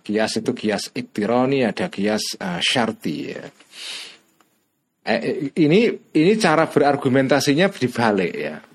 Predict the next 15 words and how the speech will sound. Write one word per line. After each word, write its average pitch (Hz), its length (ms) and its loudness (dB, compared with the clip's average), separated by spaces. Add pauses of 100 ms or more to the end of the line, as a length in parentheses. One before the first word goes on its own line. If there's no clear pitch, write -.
(500)
Jadi 127 400 0 (160)
kalau 120 240 0
tadi 127 320 2
kan 175 160 2 (920)
pendengaran 196 600 4
dan 156 120 2 (800)
penglihatan 151 640 0 (160)
itu 147 160 -4
sifat 196 400 2
kesempurnaan. 131 720 -2 (1400)
Ya. 76 100 -20 (880)
Kalau 220 300 4
itu 247 180 2
sifat 214 380 2
kesempurnaan, 175 960 2